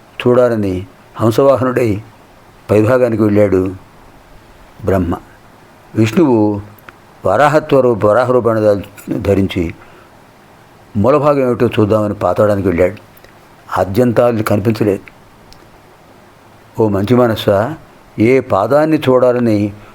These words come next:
లక్ష్మీ భర్త అయినటువంటి శ్రీ మహావిష్ణువు వరాహ రూపం ధరించి వెళ్ళాడో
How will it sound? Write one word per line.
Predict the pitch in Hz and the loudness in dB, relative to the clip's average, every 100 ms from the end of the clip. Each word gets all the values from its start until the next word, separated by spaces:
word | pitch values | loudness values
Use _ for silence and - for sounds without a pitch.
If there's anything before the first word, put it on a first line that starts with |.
| - - - _ - - - - | -20 -20 -20 _ -20 -20 -20 -6
లక్ష్మీ | 104 104 - 143 147 147 139 | -2 0 2 2 4 2 0
భర్త | 104 113 - | -2 -4 0
అయినటువంటి | 131 120 117 113 107 98 101 - - - - - | 0 2 0 0 0 -2 -4 -10 -20 -20 -10 -2
శ్రీ | 110 | 2
మహావిష్ణువు | 120 123 117 - 104 95 107 - - - - | 2 0 0 0 2 0 -4 -10 -20 -16 -4
వరాహ | 90 110 131 135 | -2 0 2 2
రూపం | 131 123 | 2 0
ధరించి | 117 113 110 110 | 2 0 2 2
వెళ్ళాడో | 95 92 101 104 117 131 113 95 | 2 2 2 4 4 4 0 -4